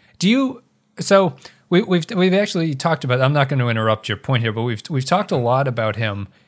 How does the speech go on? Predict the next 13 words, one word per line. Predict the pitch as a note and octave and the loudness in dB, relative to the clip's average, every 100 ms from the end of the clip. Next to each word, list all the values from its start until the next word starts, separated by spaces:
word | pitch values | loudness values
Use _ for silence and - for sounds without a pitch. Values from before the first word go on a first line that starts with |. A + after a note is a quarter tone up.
| _ _ - | _ _ -2
Is | F3 A3 F#3+ - | 2 2 0 -4
his, | - F3 D#3+ D#3 D3 - - _ _ _ _ _ _ _ _ _ | -2 0 0 0 -2 -6 -10 _ _ _ _ _ _ _ _ _
is | - G3+ G#3+ | -2 -2 0
this | A#3+ A#3 | -2 0
episode | F#3+ F3 F3+ D#3+ C#3+ C3+ - | 0 0 2 2 0 -4 -2
consistent | C3 - - D3+ - A#2+ A2+ | -2 0 -2 -2 -2 -4 -4
in | A#2 | -4
what | A#2 A2+ - | -2 -2 -2
Dukat | A2+ - A2+ | -6 -2 -2
is | A2 | -2
trying | - A2+ G#2+ | -4 -4 -4
to | G#2+ | -6
do, | G2 A#2+ A2+ G2 G2 | -4 0 0 0 -6